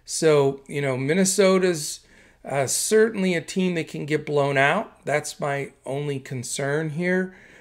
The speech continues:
But, uh, Minnesota does not defend the pick and roll very well,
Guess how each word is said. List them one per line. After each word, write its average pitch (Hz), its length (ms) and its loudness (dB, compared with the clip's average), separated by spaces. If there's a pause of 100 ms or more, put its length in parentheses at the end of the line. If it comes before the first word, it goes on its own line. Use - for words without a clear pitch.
(160)
But, 139 380 2 (120)
uh, 120 420 -4
Minnesota 160 600 0
does 143 320 -6
not 156 360 -2
defend 160 420 -6
the 147 60 -4
pick 151 280 -8
and 139 260 -4
roll 147 300 4
very 151 340 2
well, 151 500 0